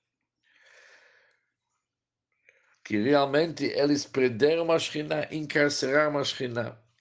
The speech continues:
Aval mais. Ai para aquelas pessoas, vai,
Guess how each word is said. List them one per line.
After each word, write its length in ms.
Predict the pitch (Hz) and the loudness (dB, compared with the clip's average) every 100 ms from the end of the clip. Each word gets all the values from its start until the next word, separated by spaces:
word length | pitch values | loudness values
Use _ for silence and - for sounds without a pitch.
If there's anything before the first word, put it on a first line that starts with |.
| - | -6
Aval 600 | 98 87 87 120 139 135 | -4 -2 2 4 4 0
mais. 680 | 120 123 104 92 - - - _ _ _ _ _ _ _ _ _ _ _ _ _ _ _ _ _ _ _ _ _ _ _ _ _ _ _ _ | 2 2 2 0 -8 -16 -20 _ _ _ _ _ _ _ _ _ _ _ _ _ _ _ _ _ _ _ _ _ _ _ _ _ _ _ _
Ai 400 | 120 143 160 165 | 2 4 4 2
para 280 | 160 147 139 | 2 2 2
aquelas 400 | - 139 147 143 | 2 2 4 2
pessoas, 600 | - 135 - 123 101 87 | -2 -6 0 2 2 0
vai, 480 | 87 101 135 113 | -2 2 4 2